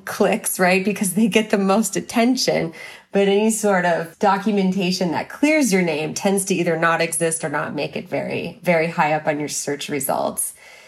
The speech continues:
And so an accusation is really powerful today, um, partly because it, it really never goes away on the internet.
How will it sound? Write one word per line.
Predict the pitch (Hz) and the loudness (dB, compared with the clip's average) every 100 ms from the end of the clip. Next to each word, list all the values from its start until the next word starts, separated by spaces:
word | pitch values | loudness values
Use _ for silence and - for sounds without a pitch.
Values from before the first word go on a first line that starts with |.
| - _ | -20 _
And | - 247 | 2 2
so | 233 262 254 | 4 2 4
an | 247 | 2
accusation | 247 302 392 359 359 370 359 | 0 0 0 0 -2 -2 -4
is | 320 254 | -4 -2
really | 240 240 240 | 0 0 -2
powerful | 226 208 220 240 226 196 | 0 2 2 0 -2 -2
today, | 202 180 160 160 - | -2 -2 0 -2 -2
um, | 156 170 | -4 -4
partly | - 190 185 202 | -2 -2 0 -2
because | 202 202 190 185 | -4 -4 -2 0
it, | 190 190 - | -2 -4 -6
it | 190 | -4
really | 180 190 196 | 0 2 2
never | 190 185 | 2 2
goes | 185 185 185 | 2 0 2
away | 175 240 220 | 0 0 0
on | 165 | 0
the | 196 | 0
internet. | - - - - | 0 -4 -10 -14